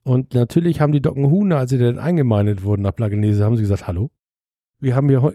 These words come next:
nicht umsonst hundertzwanzig von denen zu verhauen, dass sie nicht mehr nach Hause konnten. Wir wollen da nicht zu Blankenese gehören." Aber das ist nochmal eine ganz kleine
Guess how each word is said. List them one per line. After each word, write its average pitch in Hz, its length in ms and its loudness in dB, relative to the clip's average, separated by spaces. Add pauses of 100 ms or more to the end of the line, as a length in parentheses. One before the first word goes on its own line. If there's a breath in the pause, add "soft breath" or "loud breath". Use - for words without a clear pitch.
(220)
nicht 147 220 0
umsonst 147 440 0
hundertzwanzig 110 540 0
von 101 100 -2
denen 92 220 -2
zu 98 100 -4
verhauen, 95 440 -2
dass 90 160 -2
sie 98 120 -6
nicht 98 140 -4
mehr 95 100 0
nach 90 140 -4
Hause 95 220 0
konnten. 95 380 -6 (600)
Wir 113 160 0
wollen 165 180 2
da 127 80 2
nicht 92 220 -4
zu 127 100 -6
Blankenese 82 540 -8
gehören." 73 280 -10
Aber 95 140 -2
das 165 220 0
ist 185 160 0
nochmal 175 160 2
eine 160 140 0
ganz 156 260 -6
kleine 151 500 -2